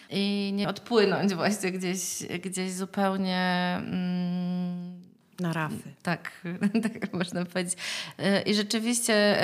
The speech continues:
Speaker 1: y, taka, y, scenograficzna strona tej wystawy trochę przypomina grę w statki, bo mamy pola ułożone w rzędach pionowych i poziomych i możemy się kierować na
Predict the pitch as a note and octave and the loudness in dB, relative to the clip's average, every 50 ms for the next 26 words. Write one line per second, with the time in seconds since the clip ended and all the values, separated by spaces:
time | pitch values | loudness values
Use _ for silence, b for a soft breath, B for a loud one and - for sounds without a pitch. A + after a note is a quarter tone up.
0 | G#3 G3 G3 G#3 G3 F#3+ - - F#3+ F#3 F#3 F#3 F#3 F#3 F3+ F#3 F3 - - F#3+ | 4 4 2 2 -2 -2 0 0 2 2 4 4 4 4 4 4 4 4 2 2
1 | F#3 F3 F#3 F#3 - - G3 F3+ F3+ F3 F3 F#3+ G3 G3 - - A3+ - - - | 2 2 2 0 0 0 0 0 0 0 2 2 0 0 0 -2 -2 -2 0 0
2 | F3+ E3+ E3+ F3 F3 - F3+ F3 F3 E3+ E3+ - F#3 E3+ E3 F3+ F#3 - - G#3 | 2 2 2 2 0 -2 -2 -2 0 -2 -2 -2 -2 -2 -2 -4 -4 -2 2 2
3 | G#3+ A3 G#3+ G#3+ G#3 G3+ G#3 B B B B B B - G3 F#3 - G3 - - | 2 2 2 2 0 0 -2 B B B B B B -6 -4 -4 -2 -4 -6 -6
4 | - - F3 F3+ F#3 F3+ E3+ F3 F3 F3 E3 F3 F3 E3+ E3 E3 F3+ F3 - - | -6 -4 -2 0 2 2 2 2 2 2 2 2 2 2 2 0 0 -2 -4 0
5 | - G3 G#3 G#3 - - - - G3 G3 G3 G3+ G3+ B B B B B _ - | 2 2 2 0 -2 -6 -8 -4 0 0 0 0 -2 B B B B B _ -2
6 | F#3 F#3 G3 F#3+ F#3+ F#3 F3+ F3+ F3+ F3 F3 F3+ F3 - G3 F#3+ F#3 F3 E3 D#3+ | 0 2 2 2 2 2 2 2 2 2 2 0 0 0 0 0 2 2 2 2
7 | D#3 D#3+ D#3+ D#3+ D#3+ D#3+ - - - - D#3+ E3+ E3+ F3+ F3 E3+ D#3+ E3 E3+ F3 | 4 4 4 2 2 2 0 -2 -2 -2 -4 -4 -2 -2 -2 -2 -4 -4 -4 -2
8 | F3+ F3 D#3+ E3 F3 F3 - F3+ F3 E3+ E3 E3+ D#3 D#3+ E3+ E3+ - - - D#3 | -2 -2 -2 -2 -4 -6 -6 -8 -6 -6 -6 -6 -6 -6 -8 -10 -12 -12 -10 -8
9 | E3 F3 F#3 F#3 F#3+ F#3+ F3+ F3+ F3 F#3+ F3+ E3+ E3+ F3 F3+ E3+ E3 F3 F3 - | -6 -4 -4 -4 -2 -2 -4 -4 -4 -4 -4 -4 -4 -4 -4 -4 -6 -6 -8 -10
10 | E3+ - - E3+ D#3 D#3+ D#3 D#3+ D3 D3+ - - - D#3+ D#3+ D#3+ D#3+ D#3+ D#3+ E3 | -10 -8 -6 -6 -4 -6 -6 -6 -6 -6 -6 -6 -4 -4 -2 0 0 0 -2 -2